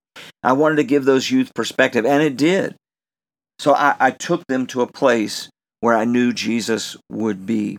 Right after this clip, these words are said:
When we start to do that, we start to see the blind spot. The closer we get to Jesus,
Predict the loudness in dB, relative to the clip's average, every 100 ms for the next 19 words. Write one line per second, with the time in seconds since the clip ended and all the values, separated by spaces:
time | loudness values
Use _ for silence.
0 | -14 _ _ _ _ _ -4 -2 2 2
1 | 2 0 0 2 4 2 0 2 0 0
2 | -10 -6 -4 -4 -6 -6 -4 -4 -4 -6
3 | -8 -6 -8 0 2 2 0 0 2 0
4 | -2 -6 -4 -2 -2 -2 -4 -6